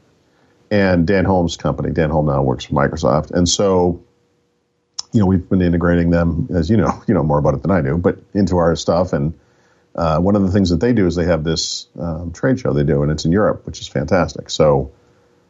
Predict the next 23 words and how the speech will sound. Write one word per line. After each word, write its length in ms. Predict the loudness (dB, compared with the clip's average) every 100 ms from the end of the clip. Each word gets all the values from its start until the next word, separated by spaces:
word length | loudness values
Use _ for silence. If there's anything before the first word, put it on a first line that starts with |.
| _ _ -8
um, 640 | -2 0 0 -2 -4 -6 -10 _ _ _ _ _ _ -6
it's 160 | -2
in 80 | 0
Amsterdam, 680 | 0 0 0 0 0 -2 -4 -8
and, 340 | -6 -4 -2
uh, 300 | -2 -2 -2 -4 -6
we're 240 | -2 0 2
gonna 160 | 0
be 480 | 2 2 2 2 2
at 100 | 0
the 100 | 0
event. 400 | 0 0 0 -2 -2
You 60 |
know, 80 | 0
Mary 160 | 0 0
Jo's 260 | 0 0
going. 500 | 0 0 0 0 -2
Uh, 220 | -2 0 2
we're 140 | 2
gonna 140 | 2 2
do 140 | 0
a 20 |
live 500 | 0 0 0 -2 -6